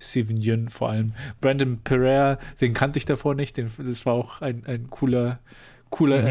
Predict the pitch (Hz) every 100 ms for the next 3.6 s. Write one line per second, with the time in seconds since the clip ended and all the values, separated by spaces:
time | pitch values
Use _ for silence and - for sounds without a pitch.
0 | 123 123 123 117 - 127 - 123 123 117
1 | 113 127 123 123 120 127 - - 131 120
2 | 123 123 120 120 107 120 113 117 139 123
3 | 120 127 113 - 127 120